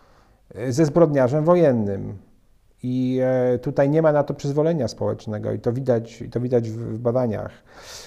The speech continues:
E, poza tym nie, nie, nie wydaje się, żeby Rosja zmieniła jakby swoją tak zwaną ofertę dla, dla Ukrainy, która tak naprawdę polega na pełnej kapitulacji kraju i, i, i zrzeczeniu się suwerenności.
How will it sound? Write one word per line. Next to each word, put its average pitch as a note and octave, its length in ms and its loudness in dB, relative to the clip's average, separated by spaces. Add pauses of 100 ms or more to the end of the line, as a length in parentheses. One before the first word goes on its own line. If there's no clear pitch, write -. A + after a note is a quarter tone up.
(140)
E, B2 260 2
poza D3+ 300 4
tym D#3+ 380 2
nie, D#3+ 460 4
nie, D#3+ 460 2
nie E3 200 4
wydaje D#3+ 440 6
się, E3 160 -2
żeby E3 280 2
Rosja G#3 360 2
zmieniła B2+ 800 2
jakby A#2 280 -4
swoją A2+ 1200 0
tak A#2 160 -4
zwaną A#2+ 360 -2
ofertę B2 840 2
dla, A2 480 -2
dla A2 140 -2
Ukrainy, A2+ 540 -2
która B2+ 220 -2
tak B2 160 -6
naprawdę C#3+ 360 -2
polega D3 380 2
na D#3 260 2 (420)
pełnej D3+ 720 2
kapitulacji D#3+ 720 -4
kraju A2+ 760 -2 (260)
i, D3 100 -8
i, C#3+ 280 -10
i D3 60 -4
zrzeczeniu D#3 520 0
się E3 480 2
suwerenności. G3 800 0